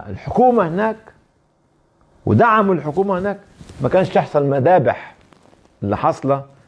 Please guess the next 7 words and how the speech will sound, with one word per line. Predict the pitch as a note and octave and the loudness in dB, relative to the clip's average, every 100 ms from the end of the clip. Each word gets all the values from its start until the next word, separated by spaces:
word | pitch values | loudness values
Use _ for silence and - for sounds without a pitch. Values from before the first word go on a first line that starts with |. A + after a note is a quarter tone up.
| - | -6
والتهجير. | G2 - A#2+ A2 D3+ C3 | -6 0 0 2 2 4
ربعمية | B2+ B2 C3+ D#3+ B3 A3+ D#3+ B2+ | 2 4 2 4 2 4 2 2
وعشرين | G#2 A2+ - C#3 G3+ A#3 G#3 C3+ - - | 0 -2 -2 -2 0 2 0 -2 -6 0
ألف | G#3+ F3 G#2+ - - - - - - - _ _ _ _ | 2 2 -2 -12 -20 -20 -20 -20 -20 -20 _ _ _ _
خرجوا | - F3+ G#3 G3 F3 G3 F3 - - _ - | -2 2 4 4 2 0 -2 -14 -20 _ -14
من | A#2 C3+ E3+ G3+ D3+ G#2 - - - - - - - - | -6 -2 2 2 0 -6 -10 -18 -20 -20 -20 -20 -14 -4
ميانمار | C3+ C3 B2+ C#3+ C#3+ C#3 | 0 0 0 2 2 -2